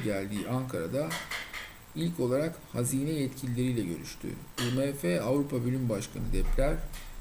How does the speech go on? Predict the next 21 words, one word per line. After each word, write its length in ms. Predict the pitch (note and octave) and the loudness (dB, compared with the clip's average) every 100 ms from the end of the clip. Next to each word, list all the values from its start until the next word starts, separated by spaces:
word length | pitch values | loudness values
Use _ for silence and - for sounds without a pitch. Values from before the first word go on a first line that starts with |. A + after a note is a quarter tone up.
| - - - - | -12 -14 -14 -2
dün 160 | C#3+ D3+ | 0 0
sabah 400 | - G#2+ F2+ A#2 - | 0 2 0 -4 -6
hazinede 680 | B2 A2+ A#2+ G#2+ G2 C3+ E3 E3 - - | -4 0 0 0 2 2 0 -2 -6 -4
Müsteşar 540 | A#2 - A2+ C3 D3 D3+ | -4 0 -2 0 0 0
Selçuk 580 | - A#2 A#2 D#3 D#3 | 2 2 0 -4 -2
Demiralp 440 | A#2 C3 B2+ F2+ E2 F2 | 0 2 0 -2 -6 -4
ile 60 | |
yaklaşık 560 | F2+ A2+ A2+ A#2 E3 - | -2 -2 -2 -6 -6 -8
iki 160 | C3 - | -8 -4
saat 280 | A2 G2+ | -2 -4
süren 380 | - G2+ B2 D3 | -6 -4 -4 -2
bir 80 | B2+ | -4
toplantı 580 | - A#2 - G2 F2+ D2 | -2 -4 -4 -8 -6 -8
yaptı. 320 | B1 - - - - - - - - - - | -10 -12 -14 -14 -16 -16 -18 -18 -16 -16 -4
Toplantıya 680 | B2+ C3 C#3+ C#3+ C#3+ E3 - | -4 0 0 0 0 -2 0
I 160 | C#3+ | 0
M 200 | C#3+ C#3 | 0 -2
F 220 | C#3 E3 D#3 | 0 -2 -2
Türkiye 400 | D#3 D3+ B2 G#2+ | -6 -4 -2 -2
Masası 440 | G#2 - G#2 B2 | -2 -4 -6 -6
şefi 360 | - G2 D#3+ | -6 -6 -6